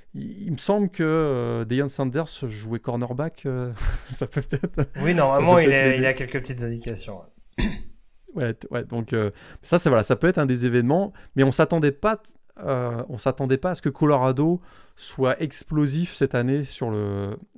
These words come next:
Speaker 1: pendant cette période anticipée de signature, parce que, comme tu l'as dit tout à l'heure, ils vont essentiellement passer par le portail des transferts. Et on l'a vu,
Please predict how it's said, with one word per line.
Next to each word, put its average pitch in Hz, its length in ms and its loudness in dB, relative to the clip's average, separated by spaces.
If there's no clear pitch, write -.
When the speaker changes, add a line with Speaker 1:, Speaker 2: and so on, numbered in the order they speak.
Speaker 1:
pendant 117 160 -4
cette - 180 -6
période 117 240 -4
anticipée - 380 -6
de - 40 -10
signature, 135 460 -2
parce - 200 -4
que, 135 40 0
comme 135 160 -2
tu 123 80 -6
l'as 123 80 -2
dit 117 80 -8
tout 127 180 -14
à 110 100 -2
l'heure, 135 260 -2
ils 131 100 -8
vont 117 240 -8
essentiellement 165 640 -2
passer 143 300 -6
par 123 160 -4
le 107 80 -2
portail 117 320 -8
des 113 80 -8
transferts. 156 380 -4
Et 180 80 6
on 170 100 8
l'a 120 140 6
vu, 160 380 2